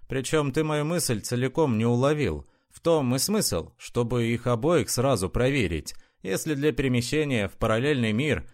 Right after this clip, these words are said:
необходима предварительная сенсибилизация объекта, значит, следует отрабатывать этот процесс.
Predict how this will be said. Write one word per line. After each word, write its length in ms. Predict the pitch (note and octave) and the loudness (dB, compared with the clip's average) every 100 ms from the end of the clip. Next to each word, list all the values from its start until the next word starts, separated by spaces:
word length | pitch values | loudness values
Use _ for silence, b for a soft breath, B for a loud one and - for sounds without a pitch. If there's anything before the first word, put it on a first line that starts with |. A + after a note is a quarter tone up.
| b | b
необходима 760 | G#2 G2+ G2 A#2 A2 C#3+ A#2 F2 | -2 -2 -2 -2 -2 0 0 -2
предварительная 920 | - G2 F#2+ A#2+ D3 B2 A#2 G#2 F#2 | -4 -6 0 0 0 0 -2 0 -2
сенсибилизация 1040 | - A2 - G#2 A2 A2 B2 B2 - G2 F#2+ | -2 -4 -4 -2 -2 0 0 0 -2 -2 -2
объекта, 640 | F#2 B2+ F3+ - F#2 D#2 b b - | 0 0 0 -2 -2 -2 b b -10
значит, 460 | F2+ G#2 A#2+ - | -4 -2 -2 -4
следует 480 | - B2 C#3+ E3+ D#3 | -2 -2 0 0 0
отрабатывать 680 | C#3 B2+ A2+ F3 G#3 E3+ B2 | 0 0 2 2 2 2 0
этот 220 | G#2+ - | -2 -2
процесс. 560 | A2+ G2+ - E2 - | 0 0 0 -4 -6